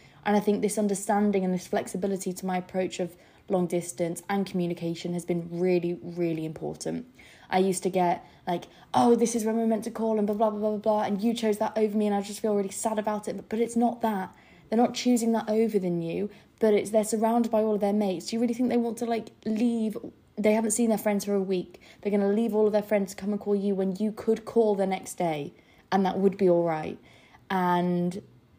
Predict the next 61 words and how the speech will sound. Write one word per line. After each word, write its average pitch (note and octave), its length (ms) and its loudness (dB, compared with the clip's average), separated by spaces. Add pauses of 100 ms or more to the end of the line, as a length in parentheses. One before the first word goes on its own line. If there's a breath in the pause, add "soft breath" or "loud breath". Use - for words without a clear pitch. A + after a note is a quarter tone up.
(300)
imagine A#3+ 440 6
you A#3+ 100 8
were A3+ 140 4
in A3 160 4
a, G#3+ 180 4
like, G3+ 260 0 (120)
a G3 60 0
close G#3+ 360 2
relation, F#3+ 360 0
not F3+ 180 -4
close, F3 260 -2
like, D#3+ 300 -4 (320)
I - 40 -8
don't D#4+ 120 -6
know, - 100 -4
short A#3+ 280 -2
distance, C4 440 -6
normal A3+ 500 4
relationship A#3+ 580 2
where A3 120 2
you're G3+ 100 2
close G#3 280 0
together. A3 420 0 (360 loud breath)
If A#3+ 160 0
all C4 140 8
of A#3 100 4
a B3+ 60 0
sudden A3 500 0
you'd G#3+ 140 0
have G3+ 80 0
been G#3 120 0
hanging A3 300 2
out G#3+ 140 0
all G#3 200 2
week G#3 260 -2
and G3+ 140 0
then G3 220 -2 (380 loud breath)
they G#3+ 140 8
had G3+ 180 2
to G#3 180 2
cancel G#3+ 460 -2
your G3+ 160 2
plans G3+ 300 -2
or G3+ 60 0
they G3 120 0
had G3 120 -2
to - 80 -16
change G#3 280 -2
the - 80 -12
plans G3 240 -4
to F#3+ 60 -12
go G3+ 120 0
do G3 100 -6
something G#3 380 -4
else, G#3+ 220 -6
you'd G#3 100 -8
be B3 80 -4
all A#3+ 100 -2
right F3 200 -4
about F#3 360 -8
it. A#3+ 220 -4